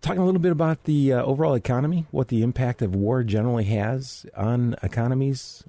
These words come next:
uh, all over the place, and how you might want to start repositioning some of your assets.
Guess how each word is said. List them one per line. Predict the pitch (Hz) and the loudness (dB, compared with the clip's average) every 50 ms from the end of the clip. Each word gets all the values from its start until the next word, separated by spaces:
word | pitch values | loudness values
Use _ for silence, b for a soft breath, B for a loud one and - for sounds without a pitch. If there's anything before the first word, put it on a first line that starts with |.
| - _ - | -20 _ -4
uh, | 90 90 82 78 | -2 0 0 0
all | 76 - - - - 113 113 | -2 -4 -4 -2 0 0 2
over | 110 120 131 | 0 0 -2
the | 131 | -4
place, | - - 147 170 185 - - - - - _ - - _ _ _ | -4 -4 -4 -4 -4 -6 -8 -12 -16 -18 _ -20 -20 _ _ _
and | - 104 104 101 98 98 101 98 95 95 95 95 95 - - - - - _ _ | -4 -2 0 2 2 2 2 2 2 2 0 0 -2 -4 -10 -18 -20 -20 _ _
how | - - 107 | -8 -4 -2
you | 107 104 104 | 0 2 2
might | 104 107 107 107 98 | 2 2 0 -2 -4
want | 104 104 107 104 104 - 127 - | -4 -4 -4 -4 -4 -6 -8 -8
to | - 123 117 107 107 104 | -4 0 0 2 2 0
start | 98 - - 117 107 107 110 - - - - _ _ - | -2 -2 -2 -2 -2 -2 -2 -6 -10 -20 -20 _ _ -4
repositioning | 104 110 104 - 107 95 107 110 104 - - 110 110 107 98 | -2 -2 -2 -2 0 0 0 0 -2 -2 -2 0 0 0 0
some | - - 113 110 | 0 -2 -2 -2
of | 107 101 | 0 0
your | 104 101 | 0 0
assets. | 98 110 113 - - 143 156 - - - - | 0 0 -2 -2 -4 -4 -4 -6 -8 -12 -16